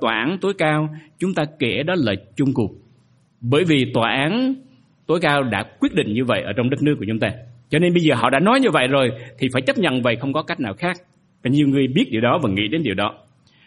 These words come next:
Như vậy thì câu hỏi đặt ra là thế này, có phải quyết định của chính vị thẩm phán ở tại nước Mỹ như chúng ta đang sống đó, đó là cái quyết định tối hậu hay không? Có phải quyết định của những người để là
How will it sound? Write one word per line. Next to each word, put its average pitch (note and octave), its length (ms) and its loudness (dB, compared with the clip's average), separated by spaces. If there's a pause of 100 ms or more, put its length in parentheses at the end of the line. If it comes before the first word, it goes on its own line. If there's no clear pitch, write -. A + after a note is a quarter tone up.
Như A3+ 120 0
vậy D#3 220 2
thì C3 80 0
câu G3 140 -2
hỏi F3 220 -2
đặt E3+ 160 -4 (120)
ra F#3 220 -2
là B2+ 140 -2
thế C3+ 60 -6
này, G2 220 -6 (520)
có A#3+ 100 -4 (140)
phải A#2+ 320 -2 (240)
quyết D#4 180 0
định A#2+ 320 -2 (100)
của B2 260 -4 (180)
chính C4 220 0
vị C3 220 -2
thẩm B2 260 -8
phán G#3+ 420 -4 (120)
ở A2 120 -8
tại B2 140 -6
nước F3+ 200 -4
Mỹ C3 160 0
như F#3 120 -10
chúng F#3 100 -8
ta F3+ 80 -4
đang E3 120 -6
sống F#3 340 -6
đó, B3+ 80 -6 (340)
đó E3+ 140 -6
là C3+ 180 0
cái D#3+ 240 -10
quyết B3 120 -10
định G2+ 220 -8 (140)
tối G#3+ 160 -2
hậu G#2 320 -8
hay C3 80 -12
không? - 200 -16 (1400)
Có A#3 80 -6
phải C#3 220 -2 (140)
quyết D4+ 120 -2
định D3+ 260 0
của C3+ 100 0
những E3 240 -4
người C#3 140 0
để A#2+ 140 0
là C#3 200 -4